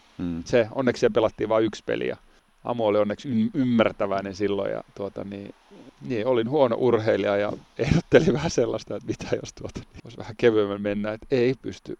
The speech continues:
Speaker 2: että tunteet on niin pinnassa.
Speaker 1: Mm.
Speaker 2: Ja taisi yhden rankkari vaan päästä koko sarjassa vetämään, muistaakseni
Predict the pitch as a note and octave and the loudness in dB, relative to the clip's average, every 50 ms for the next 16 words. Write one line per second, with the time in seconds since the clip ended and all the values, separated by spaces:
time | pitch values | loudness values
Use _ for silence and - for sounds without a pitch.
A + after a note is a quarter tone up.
0 | _ _ - G#2+ G2+ _ _ _ _ _ _ _ _ - - C#3 B2 A2+ G2+ - | _ _ -14 -14 -14 _ _ _ _ _ _ _ _ -6 -4 -4 -2 -2 -2 -2
1 | G2+ G2 - - G#2+ G#2+ G2+ G#2+ G#2 A2 A2 G#2+ - G#2 G2+ - G2+ G2 F#2+ F2+ | -4 -4 -6 -8 -14 -14 -14 -14 -12 -12 -12 -12 -12 -14 -10 -8 -8 -6 -6 -8
2 | F2+ - - _ _ _ _ _ _ _ _ _ _ _ _ _ _ - - E3+ | -10 -12 -18 _ _ _ _ _ _ _ _ _ _ _ _ _ _ 2 4 4
3 | F#3 G3 A3 G#3+ G3+ F3 D3 D3 C#3+ C#3 B2 - C3+ A#2 A#2 A2+ A2 G#2 G#2 G#2+ | 6 6 8 10 10 12 12 10 10 8 6 4 2 4 6 6 6 4 4 2
4 | A2 G#2+ - - - A2+ G2+ A2 A2 G#2+ G#2+ - - - A#2+ A2+ A2 G#2+ G#2+ - | 0 0 -2 -4 -4 -2 0 0 -2 -2 -4 -6 -2 2 4 4 4 2 0 -2
5 | - A2+ G2+ G2+ G2+ G#2 G#2 G2+ G#2+ A2 A2 G#2+ G#2+ G#2 G2+ - - A2+ G#2+ - | -4 -2 0 0 0 0 0 -4 -4 -4 -6 -6 -6 -6 -6 -6 -6 -8 -8 -8
6 | A#2+ A2+ A2+ A2 | -10 -10 -8 -10